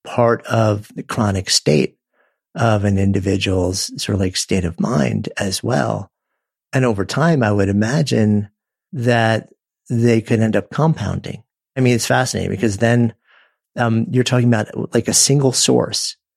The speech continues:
for what could be experienced as multiple different psychological symptoms and maybe even diagnosed as multiple different D S M conditions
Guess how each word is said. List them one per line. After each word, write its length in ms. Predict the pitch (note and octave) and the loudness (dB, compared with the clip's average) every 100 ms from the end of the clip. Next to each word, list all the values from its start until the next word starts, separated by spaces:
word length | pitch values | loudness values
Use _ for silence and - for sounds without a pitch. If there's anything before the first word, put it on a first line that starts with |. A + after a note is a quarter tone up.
| _ - | _ 0
for 100 | B2 | 2
what 340 | A2 A2+ A2 | 4 2 0
could 240 | - C3 A#2 | -2 0 2
be 100 | A#2 | 2
experienced 460 | - A2+ G#2 G#2 | 2 2 2 2
as 160 | G#2 G2 | 0 2
multiple 460 | G#2 A2+ A#2 A2+ | 2 2 2 0
different 540 | G#2 G#2+ G2+ G2 G2 - | 2 2 0 -4 -4 -4
psychological 580 | G#2+ G2 F#2 F#2+ F#2 - | -4 -2 -2 -4 -6 -6
symptoms 580 | - F2+ - G#2 - - _ _ _ - | -4 -6 -4 -6 -8 -12 _ _ _ -4
and 180 | B2+ A#2+ | 2 4
maybe 220 | A#2+ A2 | 4 2
even 280 | G#2 G2 F#2+ | 2 0 -2
diagnosed 680 | G#2+ B2 G2 F2+ F2+ G2 - | 0 0 -2 -4 -4 -4 -2
as 260 | G#2+ F#2+ | -2 0
multiple 380 | G#2 G#2 G2+ G2 | 0 0 0 -2
different 680 | G2 F#2 A2+ - G#2+ F#2 - _ _ _ _ | -2 0 0 0 -4 -4 -8 _ _ _ _
D 180 | B2+ G2+ | 0 2
S 300 | G2+ G2+ - | 2 0 2
M 380 | A2+ A#2+ G#2 G#2 - | 2 0 -2 -6 -4
conditions 880 | G#2+ G2 - - G2+ - - - | -2 0 0 0 -2 -4 -6 -8